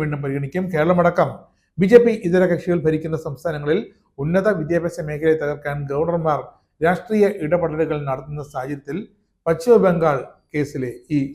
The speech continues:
സുപ്രീം കോടതിയുടെ ഇടക്കാല വിധിക്ക് ഏറെ പ്രാധാന്യമുണ്ട്. അതെങ്കിലും കേരള ഗവർണർ ഒന്ന് മനസ്സിലാക്കണം. വളരെ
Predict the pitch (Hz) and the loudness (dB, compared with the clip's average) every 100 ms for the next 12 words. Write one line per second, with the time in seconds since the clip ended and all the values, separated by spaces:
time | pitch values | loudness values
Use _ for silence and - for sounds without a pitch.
0 | - 151 185 202 170 156 147 135 160 175 | -8 -4 -2 0 2 2 0 -2 -2 0
1 | 160 143 135 139 117 - 151 208 180 151 | -2 -2 -8 -10 -12 -4 -2 0 -2 -6
2 | 131 113 _ _ _ _ _ _ _ _ | -6 -14 _ _ _ _ _ _ _ _
3 | _ _ _ _ _ _ 165 214 233 226 | _ _ _ _ _ _ 6 8 8 6
4 | 202 190 190 196 175 175 175 180 151 165 | 6 6 6 6 6 4 2 0 -4 -4
5 | 139 131 139 127 113 - _ _ _ _ | -4 -6 -8 -8 -12 -20 _ _ _ _
6 | _ _ 147 165 190 | _ _ 6 8 8